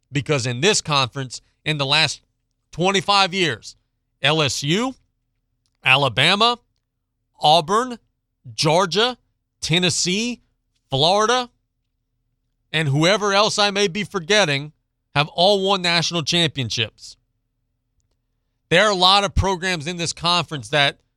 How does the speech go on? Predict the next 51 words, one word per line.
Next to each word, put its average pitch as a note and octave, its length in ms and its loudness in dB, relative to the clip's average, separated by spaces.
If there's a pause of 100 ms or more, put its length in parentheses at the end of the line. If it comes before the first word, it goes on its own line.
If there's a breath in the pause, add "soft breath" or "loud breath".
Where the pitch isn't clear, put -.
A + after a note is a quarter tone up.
(260)
winning F3+ 300 0
eight F3+ 240 0
games F3 480 0
gets E3 260 -4
your D3 100 -6
coach F#3 360 -4
fired. A#2+ 420 0 (800)
In C#3+ 140 0
every G3+ 260 2
other G#3+ 180 2
conference F3+ 460 -2
in G3 80 -4
the F#3 80 -6
country, F#3 320 -4
if C3+ 60 -8
you G3+ 100 -4
win G3 160 0
eight G3+ 160 0
games F3+ 240 -2
every F3+ 160 -2
single E3 300 -6
season, D#3+ 340 -6
you've E3 100 -4
got E3+ 200 2
a - 20 -2
job D3 340 0
for C#3+ 80 -8
life. B2+ 400 0 (1080)
And C3+ 160 -4
that G3 180 2
was F#3 160 -4
apparent F3 440 -4
to D#3 80 -6
me D#3 140 -2
as B2+ 120 -4
I D3 100 2
was B2+ 120 -4
watching C#3+ 400 -2
Saturday C#3 420 -2
with B2+ 160 -4
no C#3 160 0
L C#3 160 2
S B2+ 140 -8
U D3 80 -4
to C3+ 80 -4
pay C#3+ 180 -2
attention B2 400 -6
to, A#2+ 240 -4
is G#2+ 180 -6 (760)
just F3 480 0
how A#2+ 360 -2